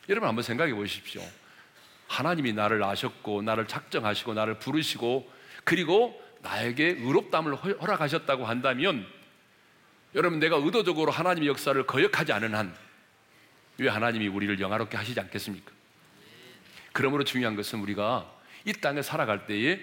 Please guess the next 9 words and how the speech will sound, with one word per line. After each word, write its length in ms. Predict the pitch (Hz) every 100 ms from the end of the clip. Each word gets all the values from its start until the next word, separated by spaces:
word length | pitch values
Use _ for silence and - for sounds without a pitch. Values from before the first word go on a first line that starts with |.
| - -
구원의 340 | - 135 180
확신을 460 | 170 - - 269 196
가지고 420 | 95 101 120 139
살아야 360 | - 107 104 110
한다는 320 | 104 107 139
것입니다. 340 | 127 - 87 - 190 - - - - - 156 156 160 156 - - - _ _ - _ _ _ - - - - - - - - - -
그런데 180 | 240
많은 240 | 117 95 151
성도들이 680 | 185 175 101 92 110 92